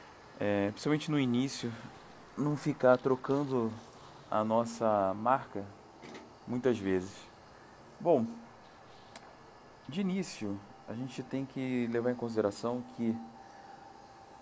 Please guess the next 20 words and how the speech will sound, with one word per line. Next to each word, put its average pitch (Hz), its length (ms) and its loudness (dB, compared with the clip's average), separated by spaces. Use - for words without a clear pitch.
os 156 140 0
autores, 147 560 4
de 110 100 -4
uma 113 140 2
forma 113 280 -2
geral, 107 480 4
são, 139 500 4
isso 113 480 -2
não 117 240 0
só 113 280 4
na 110 100 6
nossa 110 240 4
geração, 113 600 4
mas 113 180 2
também 131 400 4
na 123 140 4
nossa 120 260 0
geração, 113 600 0
a 113 400 8
gente 147 580 -6